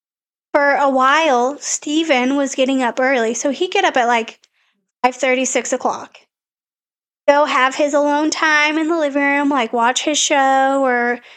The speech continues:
you know, sit on his phone or whatever, take a shower, get ready, and make coffee. And come in, you know, start making noise to where I would wake up, and then we get the kids up and whatever. And then in the evening, he'd be like,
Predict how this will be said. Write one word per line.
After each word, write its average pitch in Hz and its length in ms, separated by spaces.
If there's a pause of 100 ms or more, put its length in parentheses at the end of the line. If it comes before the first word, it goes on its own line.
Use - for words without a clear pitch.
(140)
you 269 80
know, 247 140
sit 269 200
on 277 140
his 269 140
phone 262 320
or 262 60
whatever, 247 420
take 277 200
a 294 60
shower, 254 480
get 247 180
ready, 247 480 (480)
and 247 580
make 247 200
coffee. 247 560 (1200)
And 262 320 (1400)
come 262 120
in, 262 440
you 269 140
know, 233 420 (460)
start 262 280 (160)
making 254 80
noise 247 340
to - 80
where 240 140
I 226 160
would 247 140
wake 247 240
up, 240 320
and 247 100
then 240 140
we 254 100
get 262 160
the 262 60
kids 254 260
up 247 160
and 262 100
whatever. 240 440 (1700)
And 269 100
then 269 160
in 277 120
the 262 60
evening, 302 360
he'd 254 260
be 269 140
like, 233 340